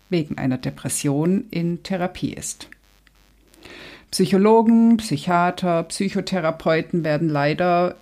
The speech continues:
immer noch häufig als Seelenklempner für Bekloppte, Versager oder Schwächlinge angesehen. Ich hoffe sehr zugunsten der Menschen, die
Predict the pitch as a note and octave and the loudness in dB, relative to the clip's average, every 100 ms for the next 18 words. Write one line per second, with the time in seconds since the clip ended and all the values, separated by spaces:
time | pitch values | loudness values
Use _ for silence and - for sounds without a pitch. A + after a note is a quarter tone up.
0 | - F3 E3+ E3 D#3+ - - D#3 D#3+ E3+ | -4 0 2 2 0 -4 -2 -2 -2 -4
1 | D3+ - D3+ D#3+ - - - - - C#3+ | -6 -4 -2 -2 -6 -10 -12 -10 -2 0
2 | C3+ C#3+ - D3+ C3+ C#3+ D3 C#3 C#3+ - | 0 -2 -2 -2 -2 0 0 0 -2 -4
3 | C#3 B2+ - - F#3 F3+ - - D#3+ D#3+ | -4 -4 -8 -4 -2 -2 -4 -2 0 0
4 | D#3 E3 E3 - - D#3 D3 D3+ D3+ D3 | 0 -4 -6 -10 -4 -2 0 -2 -2 -2
5 | C#3+ - C#3+ A2+ G#2+ - - G#2 - D3 | -2 -4 -8 -8 -10 -10 -10 -12 -12 -12
6 | C#3+ C#3 B2+ - _ - D#3+ D3+ C#3+ - | -10 -10 -12 -18 _ -6 -2 -2 -2 -6
7 | A#2+ A#2+ B2+ A2 - _ - - _ _ | -4 -2 -4 -6 -16 _ -20 -20 _ _
8 | - - _ _ _ - E3+ - G3+ G#3 | -20 -20 _ _ _ -8 -8 -2 -4 -2
9 | F3+ F3 F3+ F3+ F#3+ G#3+ A#3 - - F3+ | -4 -2 0 2 2 2 -2 -6 -16 -16
10 | - E3 D#3+ - - - F#3 F#3 F#3 - | -10 -6 -4 -6 -8 -6 -4 -2 -4 -8
11 | - E3+ E3 F3 E3 F3 - F3+ E3+ - | -8 -4 -2 -2 -2 -2 -2 -2 -4 -8
12 | - - - - _ - E3+ D3+ D#3 | -14 -16 -18 -20 _ -10 -6 -4 -4